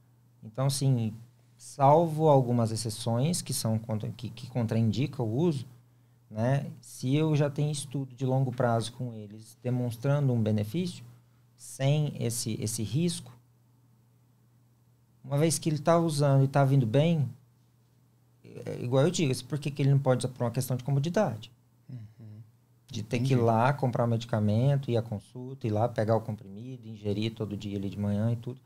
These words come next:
Speaker 1: Então, a gente considera a questão de comodidade, mas se tava melhor com o medicamento, eu não vou dizer pra <laughs> ele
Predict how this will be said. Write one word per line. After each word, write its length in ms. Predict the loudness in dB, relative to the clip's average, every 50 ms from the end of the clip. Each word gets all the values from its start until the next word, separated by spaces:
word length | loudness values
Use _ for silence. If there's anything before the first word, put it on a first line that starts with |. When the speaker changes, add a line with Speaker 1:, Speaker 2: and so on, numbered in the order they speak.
| _ _ _ _ _ _ _ _ _ _ _ _ -20
Speaker 1:
Então, 880 | -20 -20 -16 -8 -4 -2 -2 0 0 -2 -2 -2 -2 -2 -2 -4 -4 -4
a 120 | -2 -2
gente 220 | -2 -2 -2 -6 -6
considera 340 | -8 -8 -4 -2 0 0 0
a 40 |
questão 240 | -2 -4 -2 -2 -2
de 80 | -2 -4
comodidade, 520 | -4 -4 -4 -2 0 2 2 2 2 2
mas 300 | 2 4 4 4 2 0
se 100 | 0 -2
tava 260 | 0 0 2 2 2
melhor 300 | 2 2 2 2 2 0
com 180 | 0 -2 -2 -2
o 40 | -2
medicamento, 680 | -2 -4 -4 -6 -4 -2 -2 0 0 -2 -4 -4 -8 -14 -16 -20 -20 _ _ _ _ _ _ _ _ -20 -20 _ _ _ _ _ _ _ _ _ _ _ -20 -20 _ _ _ -20 -20 -20 -20 -20 -20 _ _ _ _ _ _ _ _ _ _
eu 100 | -4 -2
não 140 | 0 0 2
vou 120 | 2 2 2
dizer 180 | 2 0 -2
pra 160 | 0 0 0
<laughs> 20 | 0
ele 80 | 0